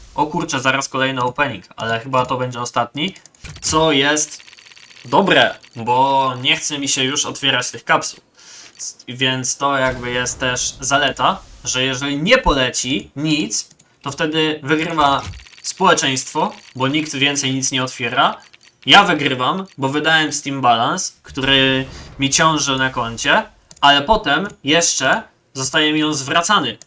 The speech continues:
przez Skins Monkey. Dlatego pod koniec miesiąca,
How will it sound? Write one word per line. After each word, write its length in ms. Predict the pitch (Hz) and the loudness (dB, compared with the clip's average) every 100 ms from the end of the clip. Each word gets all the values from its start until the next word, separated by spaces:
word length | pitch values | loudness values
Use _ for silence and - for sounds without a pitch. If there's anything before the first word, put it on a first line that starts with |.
| - | -14
przez 220 | - 131 | -4 0
Skins 340 | - 160 156 175 | 0 0 0 2
Monkey. 400 | 160 127 104 - - - - | 2 0 -6 -16 -20 -20 -10
Dlatego 320 | 131 151 147 | -6 -2 -4
pod 180 | 143 151 | -4 -6
koniec 300 | 160 160 151 | -4 -2 -2
miesiąca, 640 | 147 165 147 139 139 175 | 0 0 0 0 0 0